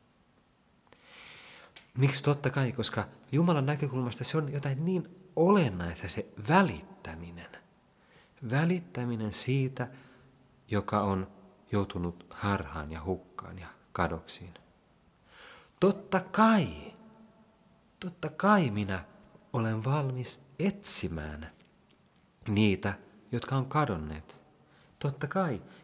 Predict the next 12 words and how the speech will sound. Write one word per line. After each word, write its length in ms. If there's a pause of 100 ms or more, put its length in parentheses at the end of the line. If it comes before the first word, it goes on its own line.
ihmisen 420
poika 300
on 100
tullut 500
etsimään 520
niitä 320 (400)
ja 160 (400)
parantamaan 640
sairaita. 640 (1700)
Kuinka 400 (640)
vois 220
muutenkaan? 640